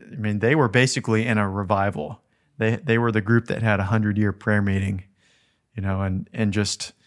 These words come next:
they, they knew God. They knew what it was like to trust God. And, and he saw them, and he was just impacted by their life. And they were in the midst of storms on the way over and on, you know, on the boat,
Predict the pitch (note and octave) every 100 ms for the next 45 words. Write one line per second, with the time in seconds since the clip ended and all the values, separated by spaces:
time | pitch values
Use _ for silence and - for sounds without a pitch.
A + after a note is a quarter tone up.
0 | _ - A2+ C3 B2 - B2 B2+ A#2 B2+
1 | F3+ B2 A#2+ - - - - B2 C#3 C3+
2 | B2+ B2+ C3 C3 - F3 F3 - A2+ G#2+
3 | A2 A2 B2+ C3+ D#3 - C#3 E3+ F3+ B2+
4 | A#2+ C3+ C3 A2+ G#2+ - - G3+ G3+ D3+
5 | B2 C#3+ C3+ C#3+ C#3+ C3 C#3+ G#3+ D3+ -
6 | - - - - - A#2+ A#2+ B2+ C#3+ C3+
7 | C#3+ B2+ B2+ C#3 A#2+ A2 - B2+ B2+ C3
8 | C3 A#2+ A#2 A2+ A#2+ A#2+ A#2+ A2+ B2+ A#2
9 | A2 - A2+ A2 - - - G#2+ A2 A2+
10 | G2+ A#2+ C3+